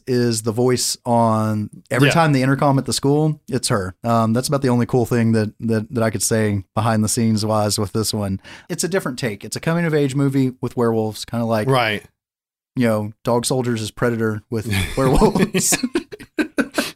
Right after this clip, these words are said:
Speaker 2: I do think it's funny, and I'm sure Josh got a big kick about this. Uh, we have a shared Google Drive that we do outlines, and then we do our show notes on there, and they're, like, color coded. And, like, so I have a big section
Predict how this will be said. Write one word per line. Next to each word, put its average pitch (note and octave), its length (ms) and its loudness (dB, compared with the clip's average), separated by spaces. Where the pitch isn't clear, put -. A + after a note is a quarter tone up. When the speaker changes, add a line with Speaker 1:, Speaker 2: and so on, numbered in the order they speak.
Speaker 2:
I E3+ 100 4
do B3 100 2
think C#4 160 -2
it's F#3 180 -6
funny, D3 380 2
and C3 260 -2
I'm C3 120 0
sure F3 180 0
Josh B2+ 340 -2
got C3 140 -2
a G#2+ 60 -6
big G2 180 -6
kick - 240 -6
about G2 280 -4
this. G2+ 260 -4
Uh, A#2 220 2
we C#3 160 0
have F3 120 0
a D3+ 60 0
shared B2+ 420 -2
Google A2+ 260 -2
Drive A#2 440 -2
that B2 80 -2
we A#2+ 100 0
do A2+ 180 -4
outlines, A2 640 -2
and A#2 140 -8
then A#2 60 -2
we A#2 80 -2
do A#2 100 -2
our G2 80 -4
show C#3+ 220 0
notes A2+ 280 -6
on A2 140 -4
there, G2 240 -8
and A#2+ 200 -4
they're, A#2+ 100 -2
like, A2 160 -4
color B2 280 -2
coded. B2 420 -4
And, B2+ 300 0
like, A2 360 -4
so C3+ 200 0
I C#3 120 0
have C#3+ 140 0
a B2+ 80 0
big C#3 280 2
section C#3 800 0